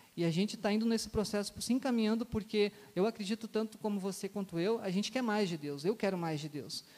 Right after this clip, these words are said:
E a gente precisa se preparar pra esse mais que ele tem pra nós. Não vão ser todos que vão receber essa chuva serôdia, né? E não sou eu que tô dizendo, é a palavra de Deus que tá dizendo,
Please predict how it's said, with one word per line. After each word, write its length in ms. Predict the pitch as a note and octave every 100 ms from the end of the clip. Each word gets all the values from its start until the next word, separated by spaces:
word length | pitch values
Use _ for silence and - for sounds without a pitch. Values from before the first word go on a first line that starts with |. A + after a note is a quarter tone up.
| - -
E 100 | F3+
a 60 | F#3
gente 240 | F3 G3+
precisa 520 | - A3 G3+ - B3 B3
se 160 | -
preparar 500 | - G3 - F3 F3
pra 140 | - F3
esse 260 | F3 -
mais 320 | G#3 G#3 B3
que 80 | -
ele 100 | F#3
tem 180 | E3+ E3+
pra 180 | D#3 D3
nós. 360 | C3+ B2+ - - - - - - -
Não 180 | E3 G3+
vão 220 | F#3+ C4+
ser 180 | - G3
todos 340 | - F#3 F#3
que 100 | -
vão 140 | E3+ F3
receber 380 | F#3 - G3+
essa 200 | A#3 B3
chuva 260 | G3+ F3 E3+
serôdia, 560 | E3 E3 D#3 D3+ D3 D3 - _ _ -
né? 300 | - D3 C#3+
E 60 | D#3+
não 120 | F#3+
sou 180 | A3 A3+
eu 140 | A#3
que 80 | -
tô 80 | A#3+
dizendo, 380 | F#3 E3 D#3+ D#3+
é 20 |
a 60 |
palavra 440 | D#3+ E3+ D#3 A#3 B3+
de 120 | G#3
Deus 200 | F3+ F3+
que 100 | -
tá 120 | -
dizendo, 400 | D3+ D3 C#3+ C3